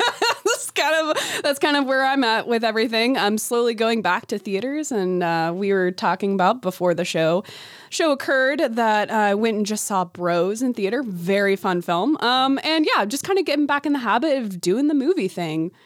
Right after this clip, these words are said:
and then catching up on some stuff that I kinda slept on, like What We Did in the Shadows. Fantastic television program, things like that. So that's kind of where I'm at,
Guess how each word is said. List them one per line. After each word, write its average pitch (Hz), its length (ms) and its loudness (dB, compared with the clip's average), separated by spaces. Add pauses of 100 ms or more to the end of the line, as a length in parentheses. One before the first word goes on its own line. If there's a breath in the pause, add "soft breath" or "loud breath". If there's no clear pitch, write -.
(140)
and 285 100 0
then 311 140 2
catching 302 320 0
up 285 140 -4
on 294 100 2
some 285 160 0
stuff 269 380 -4
that 185 460 0
I 220 160 -6
kinda 220 260 -4
slept 202 340 -4
on, 170 240 0
like 151 340 -4
What 185 200 -2
We 175 100 0
Did 165 140 -2
in 170 80 -2
the 160 60 -4
Shadows. 185 640 0 (440)
Fantastic 277 600 -2 (280)
television 269 480 2
program, 294 500 2 (560 loud breath)
things 269 200 -2
like 269 180 -2
that. 339 240 -2
So 285 340 0
that's 285 180 -2
kind 523 200 -2
of 330 60 2
where 226 140 2
I'm 233 140 2
at, 233 200 -4